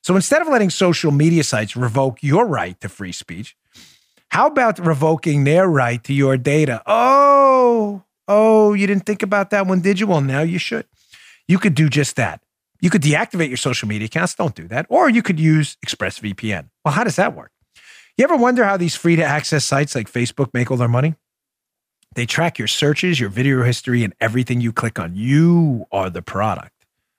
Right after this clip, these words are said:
When you use ExpressVPN, you anonymize much of your online presence by hiding your I P address. Why would you not want to do this? That makes your activity, your online activity, difficult to trace and to sell to advertisers.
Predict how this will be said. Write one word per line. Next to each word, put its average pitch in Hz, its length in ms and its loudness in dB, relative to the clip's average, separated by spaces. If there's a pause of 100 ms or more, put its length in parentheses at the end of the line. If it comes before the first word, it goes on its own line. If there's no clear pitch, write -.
(640)
When 135 120 2
you 143 80 4
use 156 200 4
ExpressVPN, 135 960 0
you 113 100 0
anonymize 110 800 0
much 113 220 -2
of 101 80 -6
your 104 180 -2
online 92 360 -6
presence 107 380 -4
by 113 180 -2
hiding 156 420 0
your 131 180 2
I 135 140 0
P 160 200 2
address. 110 360 -4
Why 139 140 0
would 165 180 0
you 170 80 0
not 160 160 0
want 151 140 0
to 143 60 -4
do 170 120 0
this? - 220 -8 (580)
That 151 140 2
makes 165 220 0
your 147 120 2
activity, 147 520 0
your 120 200 0
online 143 320 0
activity, 113 400 -2
difficult 160 540 -4
to 135 60 -4
trace 95 400 -6
and 113 120 -8
to 110 80 -4
sell 107 300 -2
to 101 120 -6
advertisers. 101 720 -6